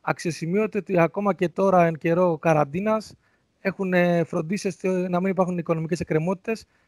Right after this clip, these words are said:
και οτιδήποτε ζητάμε σε υλικοτεχνική υποστήριξη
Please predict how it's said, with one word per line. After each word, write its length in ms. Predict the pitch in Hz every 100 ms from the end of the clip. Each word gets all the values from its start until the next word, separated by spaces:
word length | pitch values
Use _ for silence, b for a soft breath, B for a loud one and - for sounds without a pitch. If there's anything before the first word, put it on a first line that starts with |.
| _
και 100 | 185
οτιδήποτε 560 | 185 185 180 202 190 170
ζητάμε 580 | 165 185 185 196 240 - _ _ _ _
σε 200 | - -
υλικοτεχνική 520 | 190 180 180 160 170 196
υποστήριξη 720 | 170 - 220 - - 233